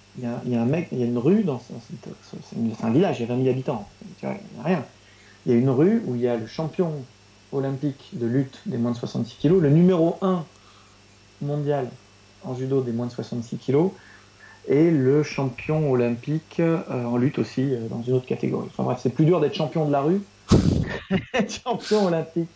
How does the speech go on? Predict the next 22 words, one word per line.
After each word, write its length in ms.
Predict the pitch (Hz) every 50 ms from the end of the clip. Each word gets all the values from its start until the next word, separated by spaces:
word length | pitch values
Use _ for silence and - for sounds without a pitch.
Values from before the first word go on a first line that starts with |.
| _ _
tu 60 | -
vois. 100 | 139 139 139 - 165 196 - - - - - - - - - 170 156 123 _
Tu 160 | - - 156
as 60 | 151 147
le 100 | 143 139
truc, 260 | 139 - 202 202 202
quoi. 120 | - 143
Donc, 240 | 131 131 131 127 -
euh... 220 | 131 123 120 120 - 143
et 80 | 143
par 200 | 139 165 139 -
contre, 260 | - 202 226 - -
avec 220 | 135 131 143 143 -
un 120 | 139 131
système, 520 | 127 - - 139 - - - 180 208 202 151
euh, 220 | 127 117 117 117 - - - - -
bah, 120 | - - - -
un 60 | -
système, 400 | - - - - - - 73 - - - - - - - - -
un 20 |
système 400 | - - - - - - 135 127
d'entraînement, 540 | 120 113 117 - - - 123 123 131 143 139